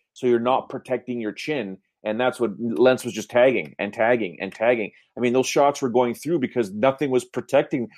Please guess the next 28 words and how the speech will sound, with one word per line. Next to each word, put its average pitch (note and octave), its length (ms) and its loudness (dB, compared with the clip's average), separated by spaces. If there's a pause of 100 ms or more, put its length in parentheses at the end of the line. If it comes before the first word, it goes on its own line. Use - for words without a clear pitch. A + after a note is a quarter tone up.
(120)
or A#2 100 4
preventing C3+ 480 2
them A#2+ 120 0
from A2 200 -6
getting C#3+ 280 4
through. E2+ 320 -8 (380)
So A2 320 6
all, C3 320 6
all C3+ 180 6
that B2 100 4
was A#2 140 2
there C3+ 180 8
was A#2 140 2
space. C#3+ 480 -2
And A2 420 -6
Nick A#2 160 -6
Lentz B2 240 -4
took B2 140 -8
advantage A#2 340 -2
of A2+ 60 -6
the G#2+ 60 -12
space B2+ 340 0
and A#2 80 -12
just A2 140 -14
kept A#2+ 160 -8
tagging A#2 320 0
Gray. C3+ 280 2
And B2 140 -2